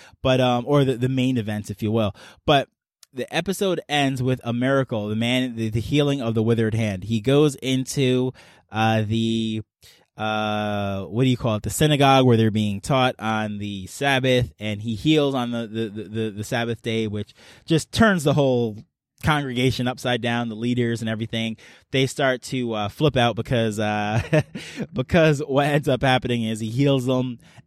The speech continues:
and it just turns the service upside down. But also it ends, which is really at the beginning of Matthew twelve, they kind of flip the order of things,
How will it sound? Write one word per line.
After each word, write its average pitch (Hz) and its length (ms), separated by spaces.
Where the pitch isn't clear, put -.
and 123 520
it 127 220
just 120 360
turns 135 320
the 117 60
service 123 340
upside 120 340
down. 127 320
But 127 120
also 156 460
it 127 200
ends, 127 480
which 160 220
is 143 180
really 202 240
at 127 120
the 123 80
beginning 131 380
of 131 120
Matthew 131 340
twelve, 135 580
they 120 160
kind 127 220
of 113 80
flip 131 220
the 120 80
order 117 320
of 104 100
things, 110 320